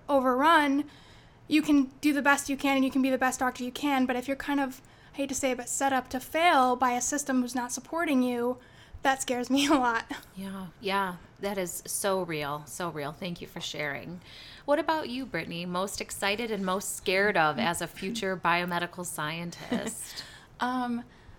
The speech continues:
Speaker 3: I'm most excited that I really have a huge career choice that I can, like, pick from. Like, science can really, you really can find yourself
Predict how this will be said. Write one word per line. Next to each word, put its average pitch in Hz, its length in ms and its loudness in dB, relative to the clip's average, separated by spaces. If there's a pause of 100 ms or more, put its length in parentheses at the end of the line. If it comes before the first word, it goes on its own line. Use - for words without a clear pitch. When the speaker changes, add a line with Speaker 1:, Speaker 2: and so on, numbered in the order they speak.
(120)
Speaker 3:
I'm 226 460 2
most 220 320 0
excited 220 640 -2
that 180 580 -4 (560)
I 202 240 2
really 208 600 -2
have 175 680 -4 (840)
a 165 140 -4
huge 233 1080 -2 (640)
career 196 480 2
choice 180 520 -4 (100)
that 170 160 -2
I 165 160 2
can, 175 160 -6
like, 135 220 -10
pick - 220 -6
from. 165 360 -4
Like, 165 160 -4 (160)
science 202 560 0
can 202 280 -2
really, 185 540 2 (380)
you 240 140 0
really 277 200 4
can 233 140 -2
find 196 260 2
yourself 175 420 0